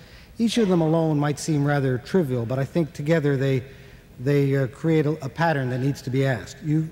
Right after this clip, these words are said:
you've talked a few times today about the Job Training Partnership Act, which you authored. In fact, I believe you co-authored it with another senator whom you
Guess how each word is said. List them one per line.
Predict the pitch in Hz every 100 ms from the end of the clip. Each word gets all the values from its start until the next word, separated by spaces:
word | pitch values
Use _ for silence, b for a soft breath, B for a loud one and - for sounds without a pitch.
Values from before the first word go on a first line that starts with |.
| 175
you've | 156
talked | - 220 170
a |
few | 139 202
times | 175 151 143
today | 143 131 123 123 B B B B -
about | 123 143
the | 139
Job | 117 151 151 139
Training | 151 139 123
Partnership | - 180 143 123 139 -
Act, | 127 131 - - -
which | 131 135
you | 165 151
authored. | 156 147 - 98 - B B B B -
In |
fact, | 135 196 190
I | 165
believe | 143 151 160
you | 139 131
co-authored | - 220 220 147 131 135
it | 127 131 131
with | 127
another | 127 151 170 151
senator | - 135 120 135
whom | 135 131
you | 127 139